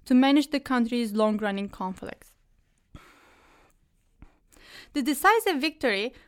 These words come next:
for the Justice and Development Party was not only surprising because the party won an outright majority in parliament,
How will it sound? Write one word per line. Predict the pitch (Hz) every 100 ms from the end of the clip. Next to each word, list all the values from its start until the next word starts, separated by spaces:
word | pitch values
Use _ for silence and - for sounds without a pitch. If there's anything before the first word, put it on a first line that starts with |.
| _
for | - 233
the | 233
Justice | 208 208 - 302
and | 247 226
Development | 220 233 269 240 202
Party | - 185 175 175 214 - - -
was | 254
not | 247 302 349
only | 339 320
surprising | - 233 208 202 226 240 262
because | - 220 226 208
the | 196
party | - 247 254 277
won | 214 175 190 226 _
an | - 214
outright | 220 247 - 269 262
majority | 220 208 214 208
in | 190 185
parliament, | - 220 233 254 330 403